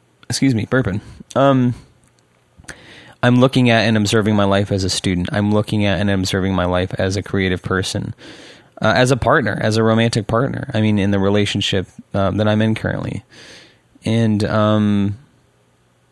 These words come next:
hell, even therapy. I mean, I'm not, I'm, I'm feeling di-, a little directionless in therapy as well. Now that I've been there for, for so many years and done, done so much work and, and feeling like I've actually made a lot of progress, I, I need to reevaluate what that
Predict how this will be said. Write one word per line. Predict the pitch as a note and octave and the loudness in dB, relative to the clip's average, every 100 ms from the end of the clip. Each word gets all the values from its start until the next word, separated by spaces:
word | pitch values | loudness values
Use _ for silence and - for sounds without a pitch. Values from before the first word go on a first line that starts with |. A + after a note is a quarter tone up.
| _ _ _ _ _ _ _ _ _ _ _ _ _ _ _ _ _ _ _ _ - | _ _ _ _ _ _ _ _ _ _ _ _ _ _ _ _ _ _ _ _ -2
hell, | D3+ D#3+ | 2 4
even | B2+ D#3 A#2+ | 4 2 2
therapy. | B2 D3 C3+ G2+ - | 4 4 2 -2 -2
I | A2+ | 0
mean, | A2 G#2 | 2 2
I'm | A2 | 2
not, | A#2 - | 2 2
I'm, | A#2 A2 | 0 0
I'm | A2+ A2+ | 0 0
feeling | A#2+ A2 | 0 2
di-, | G#2 | 2
a | G2+ A2 | 0 2
little | A2 G#2 | 2 2
directionless | G2+ G#2 - G2 G2 | 0 0 -2 -2 -2
in | G2+ | -2
therapy | G2+ G2+ - G2 G2 - - - - - _ - | 0 0 0 -2 -2 -6 -18 -20 -20 -20 _ 0
as | A2 A2 | 2 4
well. | B2 G#2 | 2 4
Now | G2 G2+ | 2 2
that | G#2 | 2
I've | G2+ F#2+ | 2 0
been | G#2 | 0
there | G#2+ G2 | 0 0
for, | G2 F2+ | -2 -4
for | - - G#2 | -6 -4 -2
so | - A2+ | 0 2
many | A2 G#2 | 2 2
years | G2+ G2+ G#2 | 2 0 0
and | G#2 | 0
done, | G2+ G2 G#2+ - | 0 -2 -4 -4
done | A2 G#2+ | -2 0
so | G#2+ | 0
much | G#2 F#2 | 0 -2
work | G2+ G#2 A2 | 0 0 0
and, | G#2 F2+ | -2 -2
and | G#2+ G#2 | -2 -2
feeling | G#2 G#2+ G#2 | -2 0 0
like | G2+ G2 | 0 0
I've | G2 F#2+ - - - - | -2 -4 -12 -20 -20 -6
actually | - A2 A#2 A2 | -2 0 0 0
made | G#2+ | 2
a | G#2 | 2
lot | G2 | 2
of | F2+ | 0
progress, | - B2+ G#2+ G2 - | 2 2 2 0 0
I, | G2 | 0
I | G2+ A2 | 0 2
need | G#2+ G#2+ | 0 0
to | G2+ | 0
reevaluate | G2+ F#2+ F#2+ G2 G2 | 0 2 2 2 0
what | F2+ G#2 G2 - | 0 0 0 2
that | G#2+ G#2 - | 2 2 0